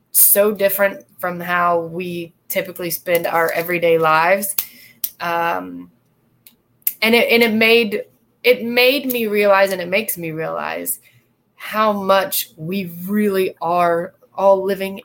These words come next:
in such an isolated way, and how that really does cause our physical bodies harm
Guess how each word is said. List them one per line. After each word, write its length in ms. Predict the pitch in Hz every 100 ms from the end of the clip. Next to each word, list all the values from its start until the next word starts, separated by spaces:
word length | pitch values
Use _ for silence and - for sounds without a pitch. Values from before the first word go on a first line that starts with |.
| -
in 200 | 196 185
such 800 | - - - 202 208 202 - -
an 140 | 196 -
isolated 920 | 180 196 180 175 160 165 160 160 156 - _ _ _ _
way, 580 | 170 285 311 214 196
and 100 | -
how 520 | 190 190 190 190 196 - _ _ _
that 240 | 196 196
really 420 | 196 214 208 180 -
does 320 | 202 220 226
cause 340 | - 196 196 196
our 160 | 180
physical 580 | 170 - 196 185 - 170
bodies 760 | 160 165 226 185 156 156 - - _ _ _ _ _ _ _ _
harm 640 | - - 254 196 175 185